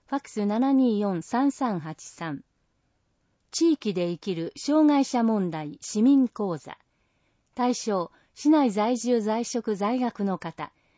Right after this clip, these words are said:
日時、三月五日金曜日午後五時三十分から七時三十分。場所、障害者福祉センター笹百合園。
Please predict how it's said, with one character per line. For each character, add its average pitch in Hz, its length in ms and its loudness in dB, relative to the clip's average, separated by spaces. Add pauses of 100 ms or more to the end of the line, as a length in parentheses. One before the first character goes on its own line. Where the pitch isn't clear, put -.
(200)
日 233 280 0
時、 151 160 -12 (240)
三 294 240 2
月 240 240 0
五 196 200 -6
日 226 140 -6
金 262 280 2
曜 233 200 2
日 180 120 -4
午 262 160 0
後 254 120 2
五 262 160 0
時 233 120 -8
三 240 260 -2
十 240 120 -2
分 175 280 -6
か 160 140 -8
ら 160 120 -4
七 233 280 2
時 170 140 -6
三 175 260 -6
十 165 140 -10 (120)
分。 151 260 -12 (560)
場 190 120 -4
所、 185 260 -8 (300)
障 311 280 4
害 302 180 4
者 269 160 -2
福 - 180 -10
祉 254 140 -4
セ 240 180 -2
ン 202 100 0
タ 165 200 -8
ー 160 40 -12
笹 247 300 -2
百 220 160 0
合 180 220 -6
園。 147 160 -10